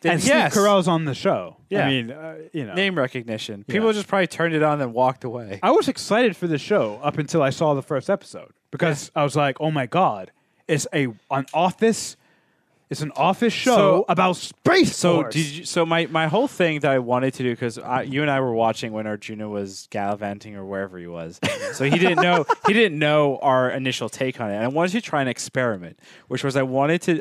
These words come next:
Speaker 1: have us lie to him and talk the show up
Speaker 2: Oh, yeah.
Speaker 1: and then have him watch it and see if that would have changed his perspective.
Speaker 2: Yeah.
Speaker 1: Now, I did run this experiment against our parents.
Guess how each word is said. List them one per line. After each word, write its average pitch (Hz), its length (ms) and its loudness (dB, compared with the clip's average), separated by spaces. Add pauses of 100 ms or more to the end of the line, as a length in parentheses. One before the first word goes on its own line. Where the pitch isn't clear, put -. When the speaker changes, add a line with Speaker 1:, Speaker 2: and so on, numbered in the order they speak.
Speaker 1:
have 127 320 -2
us 131 420 2 (280)
lie 139 340 0
to 156 140 2
him 110 400 -4
and 123 160 -6
talk 120 300 0
the 127 100 -4
show 110 300 -2
up 127 400 0
Speaker 2:
Oh, 113 200 -8
yeah. 98 200 -8
Speaker 1:
and 127 100 2
then 139 100 2
have 143 260 -2
him 123 160 -6
watch 160 460 0
it 120 180 2
and 127 180 -6
see 139 220 0
if 131 100 0
that 131 120 0
would 123 100 -2
have 117 100 -6
changed 123 340 -6
his 110 120 -8
perspective. 110 640 -4 (140)
Speaker 2:
Yeah. - 200 -18
Speaker 1:
Now, 143 80 2
I 147 80 2
did 202 300 4
run 220 220 2
this 190 140 -2
experiment 147 720 0 (220)
against 127 400 -4
our 107 80 0
parents. 101 680 -6